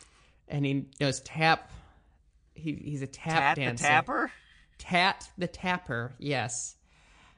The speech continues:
Speaker 1: And, uh, he makes a bet, a tit for tap, if you will. And he makes a bet, and the bet goes awry, and he ends up, uh, running from the mob.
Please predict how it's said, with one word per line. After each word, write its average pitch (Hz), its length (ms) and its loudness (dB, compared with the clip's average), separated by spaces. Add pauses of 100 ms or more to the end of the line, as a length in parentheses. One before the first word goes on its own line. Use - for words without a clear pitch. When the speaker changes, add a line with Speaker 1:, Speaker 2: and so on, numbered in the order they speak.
(200)
Speaker 1:
And, 139 520 2
uh, 127 580 2
he 143 180 -2
makes 151 260 0
a 156 60 2
bet, 135 440 2
a 143 100 -4 (100)
tit - 440 -4
for 147 160 -6
tap, 156 520 -2 (140)
if 151 200 -6
you 120 120 -6
will. 107 420 -4 (1200)
And 135 520 4
he 156 720 0
makes 156 280 2
a 151 60 0
bet, 127 560 0
and 135 200 2
the 127 40 0
bet 139 280 0
goes 143 200 0
awry, 113 560 0
and 123 120 -4
he 127 120 -2
ends 135 160 -2
up, 135 180 0 (240)
uh, 127 280 -2
running 139 240 0
from 139 180 -2
the 120 60 -4
mob. 107 460 -4